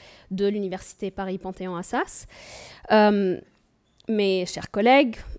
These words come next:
ma famille, mes amis et aussi mes enquêtés. Euh, chacun à sa manière, euh, a apporté quelque chose à ce travail et a rendu, euh, son achèvement, euh, possible. Je ne peux pas, euh,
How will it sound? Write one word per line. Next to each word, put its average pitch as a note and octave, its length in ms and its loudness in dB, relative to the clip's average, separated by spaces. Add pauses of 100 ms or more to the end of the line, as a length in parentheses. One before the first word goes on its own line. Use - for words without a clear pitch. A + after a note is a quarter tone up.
(120)
ma F#3+ 220 -6
famille, C4 500 0 (420)
mes G3+ 280 2
amis A#3+ 400 2 (340)
et C4 300 -6
aussi A3+ 320 -14
mes G3 160 -12
enquêtés. - 420 -20 (1000)
Euh, F#3 280 4 (160)
chacun C4 520 0
à G3 100 2
sa G3+ 180 -2
manière, B3 800 0
euh, E3+ 280 -6
a G3 160 0
apporté A3 360 -2
quelque G#3 280 -8
chose G3+ 280 -10
à - 40 -16
ce - 140 -20
travail F#3+ 580 -6 (480)
et G#3+ 160 6
a G3+ 120 2
rendu, A#3 520 -4 (240)
euh, F3+ 140 -6
son G3+ 200 -8
achèvement, G3 800 -4
euh, F3+ 320 -6
possible. - 440 -8 (640)
Je - 140 -18
ne - 20 -16
peux F3+ 120 -18
pas, F3+ 420 -12 (160)
euh, D#3 280 -14